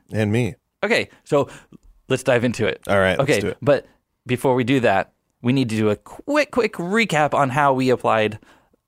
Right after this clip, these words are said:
Speaker 2: last week's law,
Speaker 1: Mm-hmm.
Speaker 2: even though it was three weeks ago. Okay, so the, the last week's law
Speaker 1: Mm-hmm.
Speaker 2: was the fourth law,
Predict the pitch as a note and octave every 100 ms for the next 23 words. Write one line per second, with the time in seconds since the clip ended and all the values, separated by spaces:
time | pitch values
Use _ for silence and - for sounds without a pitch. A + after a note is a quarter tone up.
0 | _ A#2+ A2 G#2+ G#2+ A2 G#2+ - - _
1 | _ _ _ _ A#2+ G#2 - A2+ F#2+ C#2+
2 | - _ - _ C3 A2+ F#2 E2 - G#2+
3 | G#2+ F#2 - G#2 G#2 - - - _ _
4 | _ C3 B2 - - - C3 A2+ A2+ -
5 | _ _ _ C3 A2 A2+ B2+ D3 D#3 -
6 | - C3 C#3 - B2 A2 A#2 E3+ - -
7 | G2+ B2 B2+ A#2+ - - A#2+ A#2+ - -
8 | D#3 C3+ - A2+ A2 G2